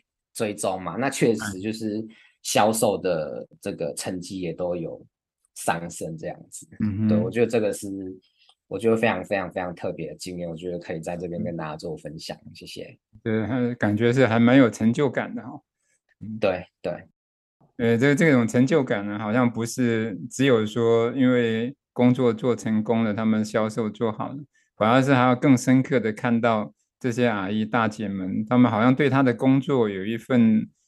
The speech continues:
Speaker 2: 价值感，从内而外的跑出来的，哦，
Speaker 1: 对，
Speaker 2: 看到更多的可能性，
Speaker 1: 对。
Speaker 2: 嗯。
Speaker 1: 是，是，是。
Speaker 2: 那个内在的满足可能比外在的还来得更大，嗯。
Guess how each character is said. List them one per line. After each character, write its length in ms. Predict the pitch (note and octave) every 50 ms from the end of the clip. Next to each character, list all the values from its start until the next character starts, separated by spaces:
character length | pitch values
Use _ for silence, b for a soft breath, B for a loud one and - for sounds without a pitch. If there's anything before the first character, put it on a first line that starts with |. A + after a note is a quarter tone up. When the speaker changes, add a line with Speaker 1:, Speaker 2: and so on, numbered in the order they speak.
| _ _ _
Speaker 2:
价 280 | - - E3 C#3+ C3 A#2
值 180 | - - A#2+ B2
感， 400 | B2 - A2+ G2 G2+ G#2 G2 G#2+
从 260 | - A#2 A2+ A#2 C3 C#3+
内 240 | C#3+ C3 A#2 A2
而 120 | G2+ G2+ A2 A2+
外 260 | A#2+ C3+ C#3 B2 G#2+
的 120 | F#2+ G#2 G#2+
跑 260 | - - G#2 F#2 G#2
出 220 | G#2+ - - A#2
来 200 | G#2+ F#2+ - A#2
的， 80 | B2 C#3+ C#3 - _ _ _ _ _ _ _
哦， 180 | - - - - -
Speaker 1:
对， 200 | - G2+ F#2 F2+
Speaker 2:
看 120 | - -
到 140 | B2+ B2 A#2
更 180 | A2+ - C3 A#2 A2+
多 160 | - A#2 A2+
的 100 | A2 A2 A2
可 180 | - - G#2 F#2+
能 240 | F#2 F#2+ G2+ G#2+ G#2+
性， 340 | - - G2+ F#2+ - A#2 - -
Speaker 1:
对。 80 | G#2+
Speaker 2:
嗯。 320 | G#2 G2 F#2+ G2 A2 B2+ - _
Speaker 1:
是， 240 | _ - - - A#2 F#2+ F2+ F#2 F#2+ - _
是， 320 | - - A#2+ - - - -
是。 140 | - C#3 C3+
Speaker 2:
那 80 | A#2 A#2
个 80 | A2+
内 240 | A2 A#2+ C3+ C3 B2
在 180 | G#2+ C#3 C3 A#2
的 120 | G#2+ G#2+
满 280 | G#2+ G#2+ F#2+ E2 F2+ G2+
足 220 | - - G2+ G2+
可 100 | - A2
能 220 | G2 G#2 G#2+ A2
比 140 | G#2+ G2 F2+
外 200 | G2 A2 A#2+ A2
在 280 | G#2+ G#2+ B2 A2+ G#2 G2+
的 100 | G2+ F#2+
还 160 | F#2+ G2 G2
来 180 | G2 F#2+ F2+ F#2
得 140 | F#2 G2+
更 240 | G2+ - A2+ G#2 F#2+
大， 260 | - G#2 F#2 F2 - - _ -
嗯。 260 | B2 A2 A2+ A#2 A#2